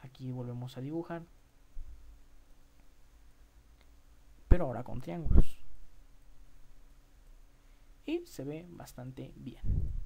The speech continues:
¿de acuerdo, muchachos? Tu trabajo es, recuérdalo, estar practicando constantemente sobre estas herramientas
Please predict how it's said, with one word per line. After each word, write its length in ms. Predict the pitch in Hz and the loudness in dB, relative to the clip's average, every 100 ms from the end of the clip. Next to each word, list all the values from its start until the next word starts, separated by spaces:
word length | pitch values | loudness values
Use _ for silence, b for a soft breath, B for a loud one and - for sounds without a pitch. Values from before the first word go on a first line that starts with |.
| - | -8
¿de 40 | |
acuerdo, 260 | - 131 131 | -4 -4 -4
muchachos? 520 | 135 131 - 175 - B B B B - - - - - - - - - | -8 -14 -14 -14 -16 B B B B -20 -20 -20 -20 -20 -20 -20 -20 -12
Tu 120 | 156 | -10
trabajo 680 | - 160 170 - 180 180 - - | -6 -4 -4 -4 -6 -6 -10 -16
es, 360 | 156 151 151 - | -10 -8 -10 -12
recuérdalo, 720 | 156 135 127 139 147 151 175 - | -14 -14 -8 -6 -6 -8 -10 -14
estar 460 | - - 131 135 - B B B - | -18 -10 -8 -8 -12 B B B -8
practicando 720 | 180 180 170 - 151 151 151 | -8 -6 -10 -6 -6 -6 -10
constantemente 840 | - 127 143 143 135 143 143 147 - | -10 -10 -10 -10 -8 -8 -10 -12 -14
sobre 420 | - 139 131 135 | -12 -8 -6 -6
estas 260 | 160 175 - | -8 -10 -10
herramientas 720 | 127 123 131 127 117 117 | -8 -6 -6 -6 -10 -14